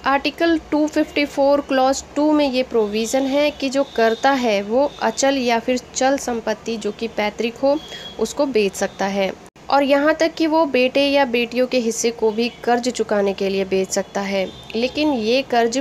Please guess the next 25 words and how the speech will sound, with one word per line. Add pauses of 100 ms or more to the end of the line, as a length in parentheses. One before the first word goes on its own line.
(160)
पैतृक
होना
चाहिए, (240)
उसका
अपना
पर्सनल
लोन
नहीं
होना
चाहिए (680)
या
फिर,
अ, (360)
कुछ
अनैतिक
कार्य
करने
के
लिए
या
अवैध
काम
करने
के
लिए